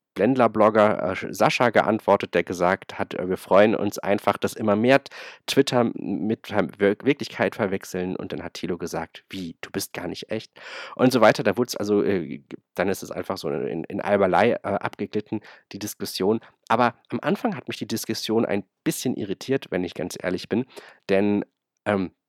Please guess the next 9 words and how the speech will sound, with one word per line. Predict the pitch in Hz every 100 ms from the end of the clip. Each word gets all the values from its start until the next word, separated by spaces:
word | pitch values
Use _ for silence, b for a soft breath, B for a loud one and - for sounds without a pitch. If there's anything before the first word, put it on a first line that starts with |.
| _
darum | 90 90
ging's | - 95 -
doch | 113 -
gar | - -
nicht, | - - _ _ _ _
oder? | - 98 120 - _ _ _ _ _ _ -
Habt | - -
ihr, | - -
also, | 104 101